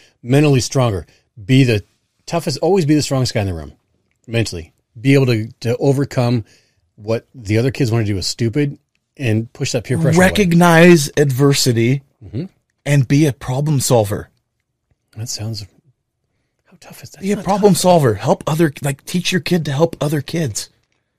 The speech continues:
Speaker 2: Holy cow. Like, it would, and this is an amazing concept, right? But it's something that you think should be there, and it's not necessarily there.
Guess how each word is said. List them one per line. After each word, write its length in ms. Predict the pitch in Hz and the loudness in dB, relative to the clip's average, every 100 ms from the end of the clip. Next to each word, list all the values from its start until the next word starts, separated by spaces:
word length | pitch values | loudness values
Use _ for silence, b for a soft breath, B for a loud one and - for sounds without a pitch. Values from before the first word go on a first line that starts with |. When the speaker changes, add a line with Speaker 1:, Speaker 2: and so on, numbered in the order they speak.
| _ _ _ _ _ _ | _ _ _ _ _ _
Speaker 2:
Holy 420 | _ - 240 208 | _ -4 2 2
cow. 240 | 139 185 107 | 2 0 2
Like, 200 | 139 143 | 0 0
it 100 | 165 | -6
would, 180 | 170 - | -8 -4
and 160 | 170 170 | 0 0
this 120 | - | 2
is 40 | |
an 80 | 190 | 2
amazing 300 | 170 185 165 | 4 4 2
concept, 460 | 156 196 190 143 147 | 2 2 4 2 6
right? 140 | 180 | 4
But 100 | 143 | 4
it's 100 | 139 | 2
something 240 | 175 170 | 0 0
that 80 | 139 | 0
you 80 | 135 | -2
think 280 | - 170 147 | -2 -2 -2
should 220 | - 156 | -2 0
be 140 | 135 | 0
there, 240 | 120 120 135 | 2 4 4
and 100 | 165 B B B | 2 B B B
it's 160 | 135 - | -2 2
not 220 | 143 127 | 2 2
necessarily 420 | 139 - 143 127 | -2 0 2 4
there. 200 | 127 104 | 4 0